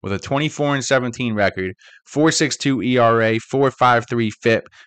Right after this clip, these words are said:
one two two six whip, and nine point eight strikeouts per nine. This season, he spent the first half injured, totally didn't play at all.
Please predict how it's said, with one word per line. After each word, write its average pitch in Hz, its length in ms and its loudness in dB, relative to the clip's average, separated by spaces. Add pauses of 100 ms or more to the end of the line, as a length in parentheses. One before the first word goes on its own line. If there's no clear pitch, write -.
one 147 260 2
two 143 240 0
two 139 260 -4
six 131 380 -2
whip, 135 400 0
and 113 220 -2
nine 127 300 2
point 127 360 -2
eight 123 160 -2
strikeouts 123 640 0
per 117 100 -2
nine. 113 420 0 (1600)
This 131 220 -2
season, 151 340 0
he 135 80 -2
spent 135 300 -2
the 123 60 -2
first 135 380 0
half 135 320 4 (400)
injured, 135 520 -2
totally 131 520 2
didn't 131 260 -6
play 127 240 2
at 120 80 4
all. 131 320 2